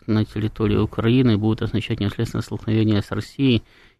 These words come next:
и даже последний раз разъяснено специально для непонятливых вплоть до ядерной войны. Можно, конечно, э, действовать по принципу «говорили не совать пальцы в розетку, но мы решили проверить».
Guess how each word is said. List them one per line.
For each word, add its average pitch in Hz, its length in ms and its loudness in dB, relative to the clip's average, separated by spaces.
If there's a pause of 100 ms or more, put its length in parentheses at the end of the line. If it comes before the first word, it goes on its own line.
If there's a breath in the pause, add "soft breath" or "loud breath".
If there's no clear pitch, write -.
(120)
и - 60 -6
даже 117 220 4
последний 120 400 0
раз 123 180 4
разъяснено 113 600 2
специально 107 560 -2
для 110 160 0
непонятливых 110 580 0
вплоть 113 240 -2
до 110 80 -2
ядерной 104 480 2
войны. 95 340 -2 (3500)
Можно, 131 320 6
конечно, 120 500 2 (420 soft breath)
э, 110 440 2 (420)
действовать 120 380 2
по - 100 -4
принципу 117 640 0 (320 soft breath)
«говорили 123 440 8
не 123 100 8
совать 120 320 4
пальцы 117 340 2
в 110 80 4
розетку, 117 400 4
но 113 80 6
мы 110 120 6
решили 117 260 0
проверить». 151 520 0